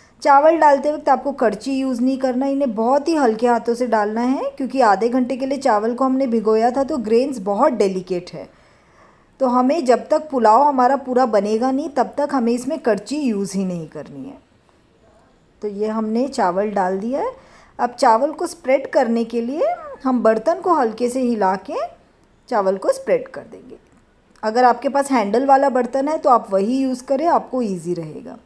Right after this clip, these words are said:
नींबू डाल लेते हैं। नींबू से टेस्ट में कोई फ़र्क नहीं पड़ेगा क्योंकि बहुत कम क्वांटिटी यूज़ कर रहे हैं इससे, लेकिन चावल का कलर बहुत अच्छा आएगा।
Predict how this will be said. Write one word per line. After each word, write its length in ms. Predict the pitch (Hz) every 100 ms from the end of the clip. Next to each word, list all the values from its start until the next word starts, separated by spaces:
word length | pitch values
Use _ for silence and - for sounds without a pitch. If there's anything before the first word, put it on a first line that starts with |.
| _ _ _ _ _ _ _ -
नींबू 320 | 214 202 247
डाल 220 | 240 233 226
लेते 300 | 226 226 254
हैं। 260 | 262 370 - _ _ _
नींबू 340 | 262 269 247 320
से 140 | 370
टेस्ट 300 | - 262 247
में 100 | 294 269
कोई 180 | 285 285
फ़र्क 320 | 285 269 269
नहीं 200 | 277 285
पड़ेगा 320 | 277 262 277
क्योंकि 260 | 277 277 277
बहुत 400 | 220 208 233 240
कम 220 | 240 240 262
क्वांटिटी 500 | 262 240 240 254 254
यूज़ 260 | 247 240
कर 180 | - 240
रहे 140 | 254
हैं 80 | 330
इससे, 400 | - 240 - 359
लेकिन 300 | 302 240 339
चावल 360 | 311 220 202 240
का 120 | 359
कलर 360 | 359 208 196 226
बहुत 280 | 185 180 156
अच्छा 320 | 139 - 147
आएगा। 400 | 135 - -